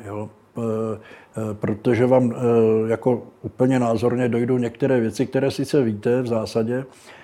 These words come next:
ale pak najednou vidíte, že ta země koule má ten konečný rozměr, vidíte ty důsledky té lidské činnosti na vlastní oči. Samozřejmě, že, eh, eh, čili já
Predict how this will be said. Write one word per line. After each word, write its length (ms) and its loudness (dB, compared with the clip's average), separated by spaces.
ale 160 -2
pak 180 -2
najednou 360 2
vidíte, 420 0
že 120 -2
ta 160 -2
země 280 -4
koule 320 -2
má 180 -2
ten 160 -4
konečný 460 -4
rozměr, 420 -2
vidíte 400 -2
ty 240 -2
důsledky 540 -4
té 140 -6
lidské 380 -6
činnosti 600 -8
na 100 -4
vlastní 380 0
oči. 380 -2
Samozřejmě, 680 -2
že, 220 -4
eh, 40 -14
eh, 380 -8
čili 380 2
já 240 0